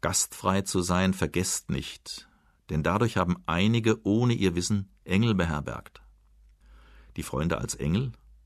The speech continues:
Zweifellos sind sie Boten aus der Vergangenheit. Wie sie ihr Leben bewältigen, es bewältigt haben, erfahren wir aus ihren Erzählungen.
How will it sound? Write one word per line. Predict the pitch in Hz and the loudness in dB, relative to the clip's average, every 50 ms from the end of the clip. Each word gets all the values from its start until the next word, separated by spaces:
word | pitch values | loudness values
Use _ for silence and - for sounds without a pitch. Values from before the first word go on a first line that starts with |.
| _ _ _ _ - - - - - | _ _ _ _ -20 -20 -20 -18 -12
Zweifellos | - - 71 76 82 - 85 85 92 110 127 123 - | -8 -4 -2 -2 -2 0 2 4 4 6 4 4 2
sind | 127 113 - | 0 0 0
sie | - 98 90 87 82 | 0 0 2 2 2
Boten | 76 85 92 101 - - 98 95 | 2 2 2 2 2 2 2 2
aus | 90 85 82 - | 2 2 0 0
der | 87 80 | -2 -2
Vergangenheit. | - 71 76 80 98 117 117 92 71 - - - - - _ _ _ _ _ _ - - | -2 -2 -2 -2 -2 -2 -2 -2 -4 -4 -6 -10 -16 -20 _ _ _ _ _ _ -20 -12
Wie | - 82 135 220 | -6 -2 0 0
sie | 98 90 95 90 | 0 2 0 0
ihr | 73 82 | 0 0
Leben | 80 87 104 113 120 104 | 0 0 0 2 2 2
bewältigen, | 87 80 78 82 98 117 117 - 104 - 73 71 73 78 - - _ _ _ _ _ _ _ - | 2 2 4 4 2 2 0 -2 -4 -4 -4 -6 -8 -10 -16 -20 _ _ _ _ _ _ _ -10
es | - - - | -8 -6 -2
bewältigt | 87 82 80 85 87 85 - 85 - - - | 0 2 2 2 2 2 0 -4 -4 -4 -4
haben, | 80 85 95 98 87 80 82 - _ _ _ _ _ _ _ _ _ - | -2 0 0 0 -2 -4 -6 -12 _ _ _ _ _ _ _ _ _ -8
erfahren | - - - 92 85 87 90 95 95 | -8 -4 -2 0 0 2 4 4 4
wir | 95 95 95 95 101 - | 6 6 6 6 4 4
aus | 95 90 87 - - - | 2 0 0 -2 -6 -6
ihren | - 92 87 87 87 90 | -4 -2 0 2 2 0
Erzählungen. | 85 85 - - - 98 98 95 87 76 67 62 - | 0 -2 -6 -6 -4 -2 -2 -2 -2 -4 -4 -8 -10